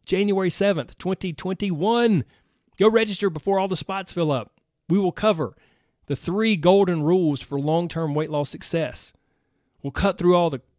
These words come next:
bull crap in the diet industry, and I'll summarize what actually works. Plus, I'll walk you through the four steps of my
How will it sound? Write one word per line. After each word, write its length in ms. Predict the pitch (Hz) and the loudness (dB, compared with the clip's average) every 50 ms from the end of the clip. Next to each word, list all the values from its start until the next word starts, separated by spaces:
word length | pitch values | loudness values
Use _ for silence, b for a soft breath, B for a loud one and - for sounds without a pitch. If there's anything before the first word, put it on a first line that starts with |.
| _ | _
bull 240 | - 175 190 202 185 | 2 4 4 4 4
crap 320 | - - 160 147 143 139 143 | 2 0 -2 0 0 0 -2
in 60 | 139 | -2
the 80 | 131 | -2
diet 320 | 127 120 147 143 156 165 151 | 0 0 0 0 0 0 0
industry, 380 | 147 135 139 131 - - 147 | 0 0 -2 -4 -4 -4 -2
and 100 | 143 139 | -2 -2
I'll 100 | 143 147 | -2 -4
summarize 520 | 143 - - 175 165 156 156 156 156 143 - | -4 -2 -2 0 0 0 0 0 0 0 -2
what 180 | 139 131 - _ - | -2 -4 -4 _ 0
actually 420 | - - 165 - - 190 185 185 | 0 0 0 -2 -4 -2 0 0
works. 480 | 175 143 123 120 131 165 - - - - b b b b b b b b b b b b - | 0 0 -2 -2 -2 -4 -6 -12 -16 -18 b b b b b b b b b b b b -2
Plus, 200 | - 185 196 - | 0 0 2 4
I'll 140 | 190 160 160 | 4 4 4
walk 220 | 170 165 165 - | 4 2 2 0
you 100 | 165 156 | -4 -6
through 300 | - - 165 160 151 143 | -2 0 2 2 2 2
the 80 | 135 131 | 0 -4
four 360 | - _ - 156 170 180 185 | -8 _ -6 -4 -4 -4 -4
steps 460 | - - - - 156 151 135 - - | -6 -6 -2 0 0 0 0 -2 -4
of 100 | 135 123 | -4 -2
my 200 | 127 123 120 113 | -2 -4 -6 -6